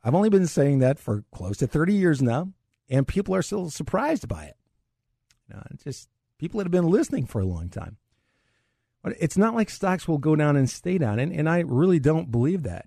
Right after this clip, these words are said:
When I look at the banking system, the way that it's set up, we have inflationary periods, we have deflationary periods, or periods that are flat. Market's never staying the same. Nothing ever does. The only constant in this world is change. And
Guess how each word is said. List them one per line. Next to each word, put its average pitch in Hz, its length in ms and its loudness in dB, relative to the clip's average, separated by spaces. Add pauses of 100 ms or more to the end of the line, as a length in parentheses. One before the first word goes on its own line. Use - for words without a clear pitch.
When 110 160 -6
I 117 60 -4
look 131 180 -4
at 127 140 -2
the 123 80 -6
banking 131 420 -2
system, 143 380 -4
the 120 80 0
way 127 140 0
that 120 120 2
it's - 160 -6
set 123 220 -4
up, 147 240 -6 (760)
we 120 320 -2
have 139 200 -4
inflationary 123 680 -2
periods, 143 360 -4
we 113 140 -4
have 95 180 -6
deflationary 123 760 -4
periods, 131 300 -6
or 104 80 -4
periods 107 360 -4
that 104 100 -2
are 98 80 -2
flat. 120 480 -6 (800)
Market's 123 340 0
never 127 260 4
staying 135 420 2
the 117 80 2
same. 147 440 2
Nothing 123 340 0
ever 107 200 -2
does. 107 680 -4 (100)
The 113 80 -4
only 120 320 2
constant 123 480 -2
in 110 100 4
this 110 380 -2
world 120 580 0
is 98 220 -6
change. 165 720 -4 (920)
And 117 320 -2